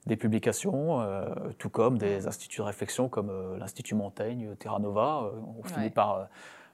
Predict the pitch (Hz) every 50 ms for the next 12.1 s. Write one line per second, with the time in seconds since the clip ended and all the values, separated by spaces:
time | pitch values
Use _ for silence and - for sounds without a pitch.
0 | - - - 107 110 101 107 107 101 107 - 139 147 151 135 117 107 101 101 101
1 | 98 95 92 98 175 175 170 - - - - - - 113 - - - - - 107
2 | 95 98 104 101 104 123 156 175 170 131 107 98 98 98 92 95 95 98 - 98
3 | - 98 101 98 98 - - 101 - - 104 101 160 135 120 135 139 120 107 95
4 | - - - - - - 110 117 - 101 101 98 190 160 117 113 101 175 165 147
5 | - - - 104 104 - - - - - - - - 110 110 110 107 104 - -
6 | 104 - - 127 117 104 - - 120 127 123 - 113 101 104 101 98 98 113 123
7 | 120 113 101 - - _ _ - - - - - - - _ _ - - - 95
8 | 85 190 139 110 120 - - 107 101 101 95 95 95 92 92 - - - - -
9 | - - - - - - 110 117 131 135 127 117 - 123 117 110 107 110 120 113
10 | - 123 107 - - 123 113 - - 139 131 127 120 127 139 123 117 131 123 -
11 | - 151 160 156 - - - - 139 139 139 131 123 117 113 110 107 107 104 101
12 | 95